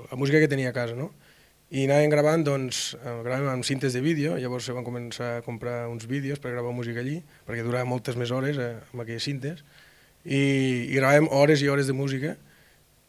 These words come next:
i va, això va ser el primer que vam començar a fer, no? I anàvem presentant les cançons i això, no? És el primer que vam fer aquí.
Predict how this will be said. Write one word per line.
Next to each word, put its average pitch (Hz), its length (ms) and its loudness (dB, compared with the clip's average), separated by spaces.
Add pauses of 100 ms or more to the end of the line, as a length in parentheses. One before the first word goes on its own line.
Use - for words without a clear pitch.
(420)
i 127 320 0
va, 127 160 -2
això 135 160 2
va 143 80 6
ser 143 120 6
el 143 80 4
primer 143 360 2
que 123 100 -4 (220)
vam 123 120 -4
començar 120 320 -6
a - 20 -14
fer, 113 140 -8
no? 135 80 -8
I 131 80 -6
anàvem 127 200 -4
presentant 120 300 -4
les 123 100 -8
cançons 190 520 4
i 147 120 2
això, 117 280 -4
no? 160 100 -10 (100)
És 127 120 -6
el 123 80 -4
primer 123 180 -4
que 120 80 -4
vam 117 140 -6
fer 117 120 -12
aquí. 110 120 -12